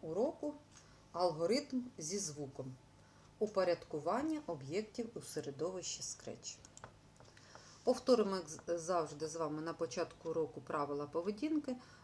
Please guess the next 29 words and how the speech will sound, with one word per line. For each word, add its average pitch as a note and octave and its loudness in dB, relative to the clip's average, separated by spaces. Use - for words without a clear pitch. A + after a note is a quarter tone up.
Доєднуємось D#3+ 4
до F3+ -2
уроку D3+ 0
вчасно, G#3+ 0
наводимо D#3 0
лад D#3 2
на C#4+ 4
столі, C4 0
слідкуємо A3 4
за G3+ 2
відстанню F3+ -2
від D#3+ -2
очей F3 -2
до E3+ 0
монітора, E3 2
також D3+ -2
за D3 2
осанкою. A3+ 4
Коли C#4 4
комп'ютер F#3+ 2
вімкнено, E3 0
не E3 0
торкаємося D#3+ 0
задньої D#3+ 0
панелі D3+ -2
системного D3 -2
блоку D3 0
та C3+ -4
монітору. C#3+ 2